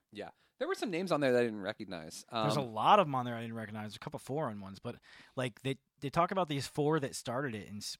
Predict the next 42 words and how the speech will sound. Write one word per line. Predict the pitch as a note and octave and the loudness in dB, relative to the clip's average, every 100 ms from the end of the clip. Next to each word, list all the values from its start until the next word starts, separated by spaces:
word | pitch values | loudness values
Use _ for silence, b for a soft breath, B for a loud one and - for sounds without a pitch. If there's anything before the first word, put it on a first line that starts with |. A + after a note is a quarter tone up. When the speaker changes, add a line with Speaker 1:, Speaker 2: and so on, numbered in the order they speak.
| - | -12
Speaker 2:
from | A#2 G#2 | -10 -8
sixty-nine | B2+ - C3 B2 | -10 -6 -6 -4
to | A2+ | -4
seventy-one, | B2 A#2 G#2+ A#2+ | -4 -4 -4 -6
but | G2+ | -6
there | A2+ | -6
was | D3 | -6
a | G3 | -4
lot | E3+ G3 | -2 -4
more | F3 F#3 | -4 -4
than | G3 | -4
four. | C3 - C#3 F#3 - - | -6 -4 -2 -2 -4 -8
Speaker 1:
Who | F3+ | -4
was, | C4+ C#4 - | -2 -2 -4
who | - | 0
Speaker 2:
So, | F#3+ | 2
Speaker 1:
was, | A#3 G3+ F#3+ | 2 0 4
uh, | D#3+ | 6
Brian | B2 B2 B2 A#2 | 6 2 2 0
Jones? | F#2+ G#2 D#2 - - | -4 -6 -8 -10 -2
Speaker 2:
I | D#3 | 2
don't | G3 | 2
know | G#3 | 2
who | F3+ | 2
Dickie, | E3+ F3 E3+ D#3+ - | 0 0 -2 -2 0
I | |
don't | F3 | 0
know | G3+ | 2
who | G3 | 0
Dickie | C#3 D#3 E3+ | 0 -4 -4
Pride | - - C3+ C#3 A2+ | -4 2 4 4 0
is, | G2+ G2 - | -6 -10 -14
um, | - G#2+ G2+ G2 | -10 -8 -8 -10
but | G2+ - | -10 -2
Brian | C#3 D#3 | 0 2
Stones | B2 D#3 C#3+ B2+ | -2 -2 -2 -2
was, | B2+ A2+ A#2 | -6 -4 -4
uh, | A2 G#2 | -6 -6
one | A2+ | -8
of | |
the | G#2 | -8
founders, | - G#2+ G#2+ G#2 G2 - | -8 -8 -8 -10 -12 -14